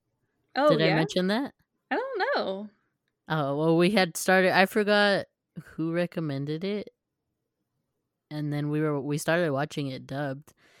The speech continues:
Speaker 2: and Alaris was basically talking about how cheesy it was.
Speaker 1: <laughs>
Speaker 2: And
Speaker 1: It's 'cause
Speaker 2: then
Speaker 1: they changed some of the lines, too.
Speaker 2: Yeah, they
Speaker 1: And then
Speaker 2: do.
Speaker 1: you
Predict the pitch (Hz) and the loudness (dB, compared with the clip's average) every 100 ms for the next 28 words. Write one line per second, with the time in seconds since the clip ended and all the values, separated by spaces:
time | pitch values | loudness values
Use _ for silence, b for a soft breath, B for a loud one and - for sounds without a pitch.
0 | b b 143 147 139 139 151 - 143 127 | b b -4 -2 0 2 2 0 -4 -6
1 | 127 147 - 139 135 - 139 143 131 123 | -4 -4 -2 -8 -6 -2 -2 -2 -4 -4
2 | 131 131 131 - 143 131 147 147 147 156 | -4 -4 -6 -6 -6 -4 -4 -6 -4 -4
3 | 160 165 - _ _ 247 - 269 - 302 | -4 -8 -14 _ _ -20 -12 -14 -12 -18
4 | - _ _ _ _ - - 151 143 143 | -18 _ _ _ _ -18 -8 -2 0 2
5 | 143 131 554 440 349 311 339 349 339 254 | 2 2 2 0 -2 -2 -4 -4 -2 -2
6 | 190 196 233 202 202 - 208 233 - 156 | -2 -4 -4 -6 -10 -6 -2 0 0 0
7 | 147 135 139 151 135 147 143 143 294 | 0 -2 -2 -2 0 0 2 2 0